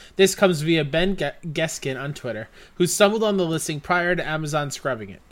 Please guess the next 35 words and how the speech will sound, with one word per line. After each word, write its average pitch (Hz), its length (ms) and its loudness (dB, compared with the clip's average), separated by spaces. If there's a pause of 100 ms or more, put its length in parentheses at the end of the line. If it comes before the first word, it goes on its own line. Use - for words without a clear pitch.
(220)
He 180 120 -4
took 190 180 2
screenshots, 180 560 4
however, 139 320 -2
and 135 180 -6
those 185 280 -2
aren't 160 280 -8
going 147 380 -6
anywhere. 117 420 -10 (440)
But 165 120 6
it 190 140 8
is 262 160 0
interesting 202 540 2
and 151 120 -2
not 170 280 2
at 170 160 -2
all 147 260 2
unbelievable. 151 800 -4 (240)
Amazon 175 400 2
France 165 400 -2
lists 160 240 -4
a 143 80 0
hub 160 180 -4
release 185 300 0
date 180 220 2
for 165 100 -6
the 147 100 -6
P 208 200 -6
S 208 100 -4
five 139 340 0 (360)
as 147 200 0
November 156 380 -2
twentieth, 165 640 -6
twenty 151 260 -6
twenty, 110 380 -8